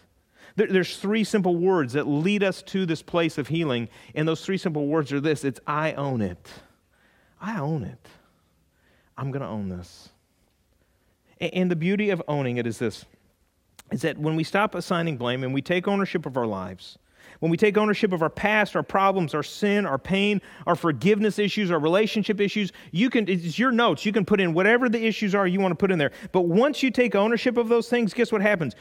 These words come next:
You can trade it in for God's best.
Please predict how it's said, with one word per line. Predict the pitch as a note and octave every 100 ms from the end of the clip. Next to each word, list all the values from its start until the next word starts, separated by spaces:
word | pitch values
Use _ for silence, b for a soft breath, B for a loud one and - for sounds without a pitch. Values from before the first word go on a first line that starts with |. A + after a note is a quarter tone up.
| B B
You | G3 D4
can | C#4+ B3+
trade | - A#3+ A#3+
it | A3+
in | G3+ G3 D#3+ D#3 B B
for | - F3+
God's | D#3 E3 E3+ B2
best. | A#2 C3+ A2 - - -